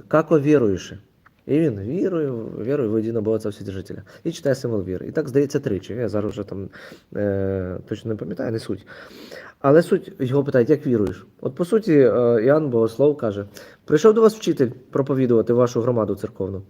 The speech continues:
Там, чи пресвітер, чи хто. Ну, хтось прийшов і каже: "Я христ-, я вчитель, я от, е, подорожую". Ну, якби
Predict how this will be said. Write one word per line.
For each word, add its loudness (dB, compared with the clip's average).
Там, -6
чи -2
пресвітер, -6
чи -12
хто. -4
Ну, -4
хтось 0
прийшов 0
і -8
каже: 0
"Я 0
христ-, -8
я 6
вчитель, 0
я -2
от, -6
е, -4
подорожую". -2
Ну, -12
якби -10